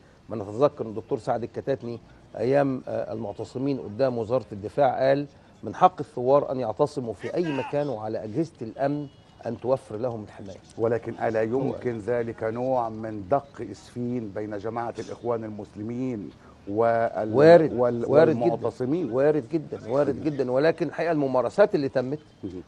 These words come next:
Speaker 1: وما حدث في الاتحادية من، آه، آه، تواجد وحشد للإخوان المسلمين وضربهم للمعتصمين هناك، واحنا شفنا الكلام ده صور فيديو
Speaker 2: مهم.
Speaker 1: على ال-، على التلفزيون، مش أنا اللي ب-، بحكي ده،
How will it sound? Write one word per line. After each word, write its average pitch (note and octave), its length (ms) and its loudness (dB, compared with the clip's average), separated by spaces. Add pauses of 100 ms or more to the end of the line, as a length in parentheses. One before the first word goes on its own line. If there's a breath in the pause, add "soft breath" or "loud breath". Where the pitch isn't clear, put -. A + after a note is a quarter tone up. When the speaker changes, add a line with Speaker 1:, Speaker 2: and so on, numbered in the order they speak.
Speaker 1:
وما C#3+ 240 6
حدث C3+ 380 -2
في - 80 -16
الاتحادية C3+ 720 -2 (400 soft breath)
من، B2+ 280 -2
آه، G#2+ 600 -8
آه، F#2 100 -8
تواجد A#2+ 480 6
وحشد A2+ 380 4 (220)
للإخوان A#2+ 640 -4
المسلمين C3 600 -4 (300 soft breath)
وضربهم A#2+ 680 4
للمعتصمين A#2+ 680 -4
هناك، C3 300 0 (320 soft breath)
واحنا - 180 -8
شفنا D3 260 -4
الكلام D3+ 360 -2
ده D#3 60 0
صور E3+ 300 0
فيديو D3 380 2 (100)
Speaker 2:
مهم. F#2 280 -8
Speaker 1:
على B2+ 200 2
ال-، B2 320 0
على A#2+ 160 -2
التلفزيون، B2 480 0
مش E3 200 2
أنا F3 120 4
اللي D3 180 2
ب-، C3 40 -2 (160)
بحكي - 260 -2
ده، B2 180 0